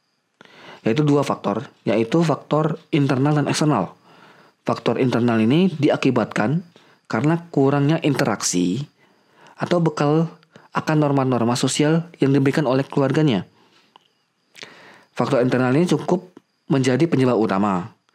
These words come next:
karena tidak terdapatnya kontrol yang intens dalam keluarga. Jadinya ini adalah lebih ke faktor keluarga, cuy. Jadi fa-,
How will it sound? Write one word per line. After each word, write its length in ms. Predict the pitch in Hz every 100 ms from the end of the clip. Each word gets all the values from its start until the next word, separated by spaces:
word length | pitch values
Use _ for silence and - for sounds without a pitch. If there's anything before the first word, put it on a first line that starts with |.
| _ _ _ _ _ _ _ _ _ _ _
karena 540 | - 101 95 110 180
tidak 480 | 185 117 113 139 -
terdapatnya 400 | 117 104 - 113
kontrol 640 | 123 98 95 98 95 110 147 - -
yang 160 | 147 -
intens 400 | 101 120 131 147
dalam 160 | 104
keluarga. 400 | 104 117 120 107
Jadinya 480 | 98 101 104 135 139 - - - - -
ini 240 | 120 131
adalah 240 | 131 123 143
lebih 320 | 117 131 -
ke 20 |
faktor 400 | 117 107 - 135 135
keluarga, 400 | 117 113 107 98
cuy. 240 | - - - -
Jadi 240 | - 180 127
fa-, 240 | 127 110